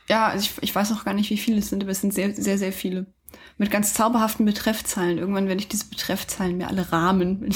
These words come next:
<laughs> Mit sowas wie „Hilfe“. Oder das ist ganz großartig.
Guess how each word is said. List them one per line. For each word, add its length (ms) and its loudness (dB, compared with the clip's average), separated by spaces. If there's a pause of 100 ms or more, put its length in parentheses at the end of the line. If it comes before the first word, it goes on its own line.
(440)
<laughs> 460 -16
Mit 260 -6
sowas 180 -4
wie 60 -2
„Hilfe“. 720 6 (100)
Oder 120 -6
das 200 2
ist 260 2
ganz 180 -2
großartig. 880 -2